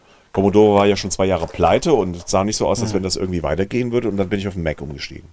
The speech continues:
Speaker 2: Ja.
Speaker 1: So, jetzt hab ich gleich das. Aber irgendwie fehlt er mir da doch schon. Und entweder werde ich alt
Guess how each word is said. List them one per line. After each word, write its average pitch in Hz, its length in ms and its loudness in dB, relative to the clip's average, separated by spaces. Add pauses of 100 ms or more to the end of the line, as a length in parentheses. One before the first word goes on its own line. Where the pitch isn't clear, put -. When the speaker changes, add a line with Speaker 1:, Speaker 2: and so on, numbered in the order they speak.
(600)
Speaker 2:
Ja. 120 140 -8 (3250)
Speaker 1:
So, - 400 0
jetzt - 180 -4
hab - 60 0
ich 85 100 -4
gleich 107 220 -4
das. - 200 -10 (280)
Aber 113 260 4 (920)
irgendwie 135 260 6
fehlt 127 240 6
er 117 60 8
mir 98 120 4
da 90 240 2
doch 95 160 2
schon. 69 200 -4
Und 87 180 -6 (320)
entweder 104 320 4
werde 98 160 4
ich - 160 -4
alt 113 360 4